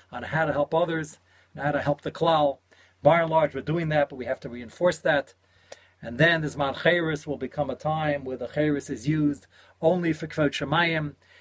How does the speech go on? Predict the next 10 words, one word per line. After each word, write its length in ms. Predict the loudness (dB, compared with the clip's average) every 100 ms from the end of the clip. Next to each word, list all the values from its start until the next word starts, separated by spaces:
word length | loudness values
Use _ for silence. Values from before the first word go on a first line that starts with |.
| _ -8
The 100 | 2
Gashmias 840 | 4 4 0 -2 -2 -2 -6 -16 -16
and 140 | -14
Chumrias 560 | 0 0 2 -2 -4 -2
we 140 | 0
have 380 | 2 2 2 0
only 300 | -6 -6 -4
for 160 | -6 -10
Kvod 240 | -6 -6
Shemayim, 640 | -4 -4 0 2 0 -4